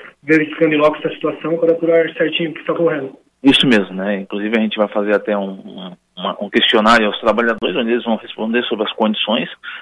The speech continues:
Speaker 2: né? Até porque a gente entende que quando há diálogo a gente consegue resolver e evita o conflito, né? Então é isso que a gente quer.
Speaker 1: Em relação a essas denúncias, o pessoal não fica com receio, os funcionários, de fazer essa denúncia e acabar acontecendo o que aconteceu com essa funcionária que acabou sendo demitida?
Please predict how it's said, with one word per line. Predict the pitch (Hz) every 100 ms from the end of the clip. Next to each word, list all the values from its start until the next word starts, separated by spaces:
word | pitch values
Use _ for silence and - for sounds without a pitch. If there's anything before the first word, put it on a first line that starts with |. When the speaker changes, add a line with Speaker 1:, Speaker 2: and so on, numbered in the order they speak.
| -
Speaker 2:
né? | 104
Até | 107 160
porque | - 202
a |
gente | 196 202
entende | 180 175 180 170 160
que | - 160 - - -
quando | 151 160 147
há |
diálogo | 131 131 139 156 151
a |
gente | 127 -
consegue | 135 - 127
resolver | 113 120 110 101 113 135
e | 135
evita | 127 120 123
o | 123
conflito, | 135 127 104 87 92
né? | 98
Então | 101 107
é | 107
isso | 113 -
que | 110
a |
gente | 113 -
quer. | 90 - _ _ _ _ _ - -
Speaker 1:
Em | 180
relação | 175 170 170
a |
essas | 165 165
denúncias, | 156 151 151
o | -
pessoal | 151 160 156
não |
fica | 139 165
com | 160
receio, | 151 147 - 170 165
os | -
funcionários, | - 143 151 143
de | -
fazer | 143 151
essa | 135
denúncia | 147 143 175 180 - - -
e |
acabar | 156 151 151
acontecendo | 151 160 143 160
o |
que | 151
aconteceu | 156 151 143 151
com | 151
essa | 151
funcionária | 143 - 147 151 143
que | 139 139 131 - -
acabou | 131 139 147 147
sendo | 151
demitida? | 143 143 135 160 180